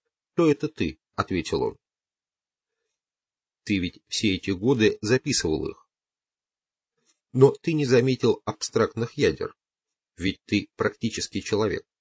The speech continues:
Ты все делаешь лишь с целью усиления собственной практичности.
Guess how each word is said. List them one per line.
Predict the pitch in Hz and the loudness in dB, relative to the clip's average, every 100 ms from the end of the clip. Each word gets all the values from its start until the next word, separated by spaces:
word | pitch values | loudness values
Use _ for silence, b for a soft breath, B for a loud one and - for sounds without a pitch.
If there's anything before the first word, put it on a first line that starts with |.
| _ _ - | _ _ 0
Ты | 202 190 - | 2 2 -6
все | - - 139 | -10 -2 -2
делаешь | 120 127 123 117 104 - | 0 0 2 0 -2 -4
лишь | 113 110 - | 0 2 0
с | - - | -10 -6
целью | - 113 98 101 | 0 2 2 0
усиления | - 107 117 101 104 98 95 - | -2 -2 0 2 2 0 -2 -4
собственной | - 110 - - 95 95 | -2 -2 -2 -4 -2 -2
практичности. | 123 131 - 85 - 67 - - | -2 -2 -6 -8 -8 -10 -12 -18